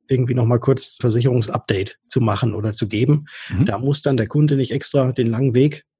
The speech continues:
Speaker 1: auf sich nehmen, um zu uns ins Büro zu kommen, dass er irgendwie in zehn Minuten natürlich seinen Kaffee bekommt, aber ansonsten in zehn Minuten eigentlich alles gesagt ist, was zu sagen ist.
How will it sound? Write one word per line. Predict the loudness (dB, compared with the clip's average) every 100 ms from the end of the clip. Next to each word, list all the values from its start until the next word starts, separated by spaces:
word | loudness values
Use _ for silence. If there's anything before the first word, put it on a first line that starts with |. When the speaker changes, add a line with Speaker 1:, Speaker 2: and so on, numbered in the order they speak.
| _ _ 0
Speaker 1:
auf | 0 2
sich | 0
nehmen, | 2 2 0 0
um | -2 -2
zu | 0
uns | 0 0
ins | -2
Büro | -4 -2 -2
zu | -2
kommen, | 0 2 2
dass | 0 0
er | 0
irgendwie | 0 -2
in | -2
zehn | 0 2
Minuten | 4 4 2 0 0
natürlich | -2 0
seinen | -2
Kaffee | 0 2
bekommt, | 2 2 0 0 -4
aber | 0 0
ansonsten | 0 -2 -2 -2
in | -2
zehn | 2 2
Minuten | 4 2 2 0
eigentlich | -2 -4 -2
alles | -2 0
gesagt | -2 -2 -2 0
ist, | 0 0
was | -2 -2 0
zu | 0
sagen | 2 0 2
ist. | 2 0